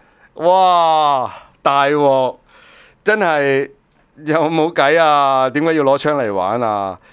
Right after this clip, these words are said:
仲要喺直播期間俾人睇得到喎。咁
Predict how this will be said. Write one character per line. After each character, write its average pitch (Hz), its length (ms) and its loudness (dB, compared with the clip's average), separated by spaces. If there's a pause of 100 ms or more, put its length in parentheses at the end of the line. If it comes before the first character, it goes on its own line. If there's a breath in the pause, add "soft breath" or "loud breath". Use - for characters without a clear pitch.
仲 139 120 -6
要 147 100 0
喺 170 60 -4
直 - 120 -8
播 127 280 -4
期 110 160 -12
間 135 220 -2
俾 143 60 -4
人 127 160 -2
睇 104 120 -8
得 123 120 -4
到 95 160 -10
喎。 90 340 -8 (340 loud breath)
咁 170 60 -10